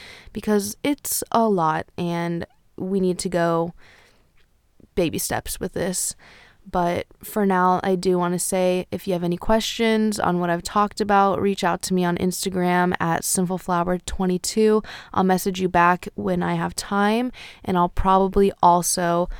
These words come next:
mention it in the next episode in case anyone else has a similar question.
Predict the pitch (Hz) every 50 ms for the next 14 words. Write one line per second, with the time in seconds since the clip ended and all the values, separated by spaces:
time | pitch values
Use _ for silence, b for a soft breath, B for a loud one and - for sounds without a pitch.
0 | B B B B 190 180 180 185 185 - - 190 185 175 - 180 180 175 175 165
1 | 170 - - - - - 196 - - 208 - - 220 214 214 214 214 214 208 B
2 | B B B B B - 190 185 - - 180 180 175 - - - 175 180 175 175
3 | 170 165 160 170 170 - 185 185 185 180 196 180 - - 208 190 196 196 196 -
4 | - 202 196 196 - - - - 202 196 196 196 196